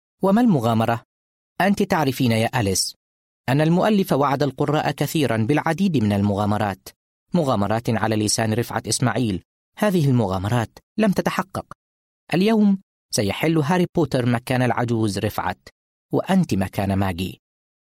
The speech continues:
تصفق بيديها في جذل، وتقول والسعادة تتقافز من صوتها: "هيه، ماجي، إنها جميلة بحق.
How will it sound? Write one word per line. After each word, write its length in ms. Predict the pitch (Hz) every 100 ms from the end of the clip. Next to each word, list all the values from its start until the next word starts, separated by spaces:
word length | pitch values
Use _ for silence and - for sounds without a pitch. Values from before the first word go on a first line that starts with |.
| -
تصفق 480 | 131 165 - 147 139
بيديها 460 | 127 123 101 92
في 140 | 85 101
جذل، 420 | 98 90 90 80 _ _ _ -
وتقول 480 | 160 165 - 180 165
والسعادة 580 | 104 - 95 104 107
تتقافز 720 | 101 110 117 123 - 143 131 107
من 140 | 95
صوتها: 500 | 90 139 - 95 95 - _ _ _ _ -
"هيه، 540 | 277 277 262 254 247 - _ _ _ _ 269
ماجي، 480 | 294 285 160 120 - _ _ _ _
إنها 300 | 208 220 220
جميلة 340 | 208 202 220 208
بحق. 500 | 214 196 - 220 -